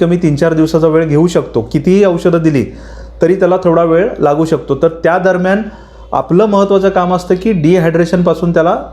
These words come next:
संरक्षण द्यायचं, डिहायड्रेशन फारसं होऊ द्यायचं नाही आहे. मग त्यासाठी तुम्ही काय करणार आहात? तर त्यासाठी तुम्ही बाळाला एक प्रकारचं, अ, त्याच्या शरीरामध्ये पाणी देणं गरजेचं आहे.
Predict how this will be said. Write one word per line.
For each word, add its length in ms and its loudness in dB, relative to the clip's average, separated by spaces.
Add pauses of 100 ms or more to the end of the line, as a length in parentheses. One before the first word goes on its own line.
(200)
संरक्षण 420 0
द्यायचं, 300 0
डिहायड्रेशन 500 0
फारसं 420 -2
होऊ 200 2
द्यायचं 320 0
नाही 200 0
आहे. 100 -4 (440)
मग 100 2
त्यासाठी 360 2
तुम्ही 160 0
काय 180 0
करणार 320 -2
आहात? 120 -2 (480)
तर 80 2
त्यासाठी 500 0
तुम्ही 400 0
बाळाला 480 0 (160)
एक 160 -2
प्रकारचं, 460 0 (400)
अ, 80 0
त्याच्या 340 0
शरीरामध्ये 500 0
पाणी 280 0
देणं 240 2
गरजेचं 340 2
आहे. 100 0